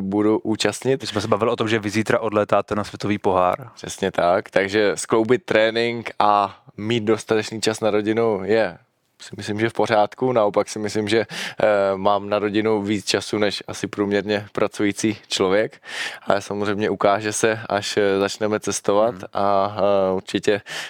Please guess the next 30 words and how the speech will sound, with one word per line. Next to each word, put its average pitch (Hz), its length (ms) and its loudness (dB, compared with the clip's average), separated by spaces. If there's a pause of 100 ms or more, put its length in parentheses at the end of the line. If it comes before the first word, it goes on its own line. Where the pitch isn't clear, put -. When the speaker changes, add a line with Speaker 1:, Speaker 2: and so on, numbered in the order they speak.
(100)
Speaker 1:
eh, 98 960 2
se 101 120 -6
budeme 101 340 0
snažit 107 320 -2
s - 40 -16
manželkou 104 480 0
cestovat, 110 640 0
eh, 113 40 2 (380)
celá 113 280 2
rodina 113 380 0 (560)
i 123 120 0
se 123 120 0
synem 120 420 2 (240)
a 107 300 0 (180)
Speaker 2:
Jako 117 200 0
na 113 120 4
závody 117 400 2
a 117 40 4
tak 123 180 -4
podobně? 143 400 -2 (600)
Speaker 1:
Třeba 117 440 4
i, 147 200 4
takže 131 460 2
to 123 120 2
samozřejmě 131 480 2
předpokládá 127 640 4
fakt, 139 320 0
jestli 127 500 4
se 127 180 -2
synovi 127 560 2